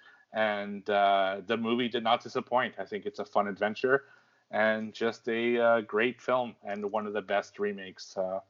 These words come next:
at least of this era. There's some great ones in the eighties, but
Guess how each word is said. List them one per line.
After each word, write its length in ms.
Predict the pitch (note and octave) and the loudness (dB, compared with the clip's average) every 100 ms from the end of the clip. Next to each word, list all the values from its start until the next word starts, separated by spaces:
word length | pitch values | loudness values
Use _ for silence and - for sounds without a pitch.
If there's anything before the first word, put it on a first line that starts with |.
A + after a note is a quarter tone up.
| _ _ _ | _ _ _
at 140 | - A#2+ | 2 4
least 240 | A#2 - | 2 0
of 100 | G2+ | 0
this 220 | G#2 - | 0 -2
era. 340 | F#2+ F#2 F#2+ F#2+ | -4 -6 -8 -6
There's 180 | G2 F2+ | -8 -6
some 160 | G#2 | -6
great 220 | G2+ G#2 G2 | 2 2 2
ones 200 | G2+ G2+ | -4 -4
in 60 | |
the 140 | G2 G#2 | 0 2
eighties, 280 | A#2 A#2+ | 4 2
but 240 | A#2+ - | 0 -4